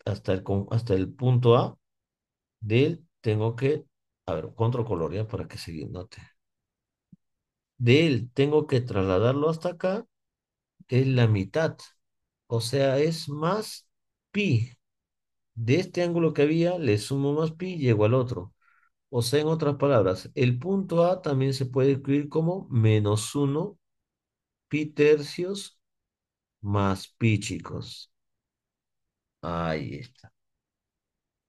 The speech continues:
Muy interesante. ¿Hay otra forma más de escribirlo, profesor? Sí, jóvenes.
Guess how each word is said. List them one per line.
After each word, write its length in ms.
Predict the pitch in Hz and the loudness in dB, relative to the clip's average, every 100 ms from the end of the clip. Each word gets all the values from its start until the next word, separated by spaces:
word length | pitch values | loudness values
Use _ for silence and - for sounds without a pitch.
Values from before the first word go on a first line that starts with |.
| _ | _
Muy 360 | 117 151 165 156 | 0 0 0 -2
interesante. 880 | 135 87 87 82 120 110 87 - - _ _ _ _ | -2 -2 -2 -2 0 0 -2 -10 -20 _ _ _ _
¿Hay 220 | - 233 | 2 4
otra 200 | 277 254 | 4 4
forma 300 | 226 240 240 | 4 4 2
más 200 | 233 240 | 2 0
de 100 | 233 | 0
escribirlo, 440 | 208 - 226 226 202 | -4 -4 -2 -2 -2
profesor? 460 | 196 185 240 262 - _ _ | -6 -2 -2 -2 -10 _ _
Sí, 520 | - - 123 120 117 | -18 -10 -2 0 0
jóvenes. 840 | 113 - 90 76 71 123 - - | -2 -4 -4 -4 -8 -12 -14 -20